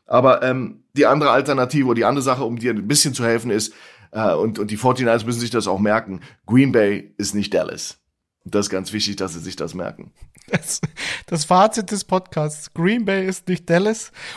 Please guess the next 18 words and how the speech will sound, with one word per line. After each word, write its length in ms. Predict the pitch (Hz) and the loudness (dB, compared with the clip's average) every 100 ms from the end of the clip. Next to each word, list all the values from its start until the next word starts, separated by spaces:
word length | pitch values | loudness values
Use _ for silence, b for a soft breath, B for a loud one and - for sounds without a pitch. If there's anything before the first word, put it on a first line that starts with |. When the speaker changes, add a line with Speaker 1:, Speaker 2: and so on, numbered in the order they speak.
| 151 | 0
Speaker 2:
Und, 240 | 254 254 - B | 2 2 -8 B
also, 280 | 208 190 143 - | 0 0 0 -4
ich, 240 | - 208 269 - | -8 -6 -8 -8
wenn, 200 | 190 190 - | -4 -4 -2
Grille, 500 | 180 208 285 302 311 _ _ _ | 0 2 4 0 -2 _ _ _
ich 380 | - 170 - - | -6 -4 -6 -12
würd, 460 | 185 175 220 208 185 | -8 -6 -6 -6 -6
würd 140 | 202 | 0
dir 100 | 202 | 2
auch 100 | 214 | 2
die 140 | - 233 | 2 0
Angst 220 | 220 - | 0 2
gern 160 | 202 175 | 2 4
nehmen. 240 | 214 262 | 2 0
Also, 240 | - 170 | 0 -2
die 100 | 160 | -2
Packers 320 | 151 185 175 156 | 0 0 0 -2
sind 160 | 156 | -4